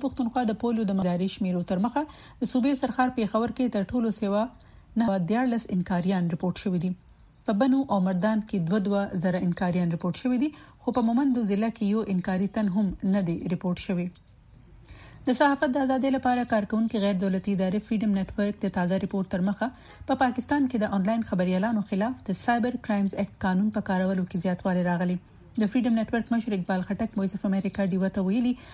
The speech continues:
په پاکستان کې مین سټریم میډیا د وړاندې نه د حکومتي فشار سره مخامخ ده، خو کم خبریالان چې آنلاین صحافت کوي،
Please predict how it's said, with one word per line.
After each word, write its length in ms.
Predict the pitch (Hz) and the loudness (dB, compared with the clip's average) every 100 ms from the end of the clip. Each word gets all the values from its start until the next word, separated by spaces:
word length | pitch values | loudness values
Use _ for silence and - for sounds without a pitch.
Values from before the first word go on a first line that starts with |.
| - - | -8 -2
په 60 | 262 | 0
پاکستان 500 | 254 254 277 269 254 | 0 0 2 2 2
کې 720 | 262 240 240 240 - - - | 0 0 0 -4 -10 -12 0
مین 180 | 247 240 - | 2 2 0
سټریم 260 | - 196 | 0 2
میډیا 260 | 208 196 208 196 | 2 2 2 2
د 100 | 175 | 2
وړاندې 320 | 196 254 233 | 2 2 2
نه 60 | 202 | 0
د 80 | 185 | 0
حکومتي 400 | 180 190 185 202 202 | 0 0 -2 -2 -4
فشار 260 | 190 196 190 | -2 -2 0
سره 140 | 190 180 | 0 0
مخامخ 400 | 175 175 214 - | 0 0 0 0
ده، 80 | 254 262 - - - - | -4 -4 -16 -20 -20 -2
خو 100 | 277 262 | 0 2
کم 100 | 320 294 | 0 0
خبریالان 520 | 226 226 214 214 254 247 | 0 0 2 2 2 0
چې 180 | 233 196 | -2 0
آنلاین 280 | 190 214 220 | 2 2 0
صحافت 400 | - 190 214 208 208 | 0 -2 -2 -4 -2
کوي، 160 | 214 | 0